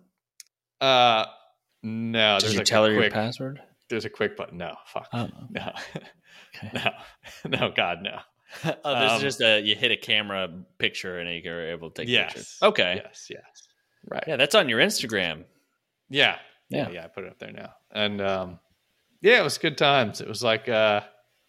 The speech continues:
Speaker 1: it's like a happy, fun time place. And I, uh,
Speaker 2: God.
Speaker 1: and it was okay to do.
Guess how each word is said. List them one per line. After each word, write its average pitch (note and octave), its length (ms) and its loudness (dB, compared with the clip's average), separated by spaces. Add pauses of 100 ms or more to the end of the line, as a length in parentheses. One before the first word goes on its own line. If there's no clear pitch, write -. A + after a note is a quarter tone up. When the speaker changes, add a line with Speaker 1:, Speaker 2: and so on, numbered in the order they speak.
(120)
Speaker 1:
it's - 140 -6
like D3+ 160 0
a C3+ 60 2
happy, B2 340 2
fun A#2 300 0
time A#2 320 -2
place. B2 600 -4 (320)
And A2+ 160 -6
I, A2 320 0
uh, A2 200 -2
Speaker 2:
God. G3+ 380 -10 (240)
Speaker 1:
and B2+ 120 -2
it C#3 60 2
was C#3+ 120 0
okay D3+ 320 2
to C#3+ 80 -2
do. C3 340 2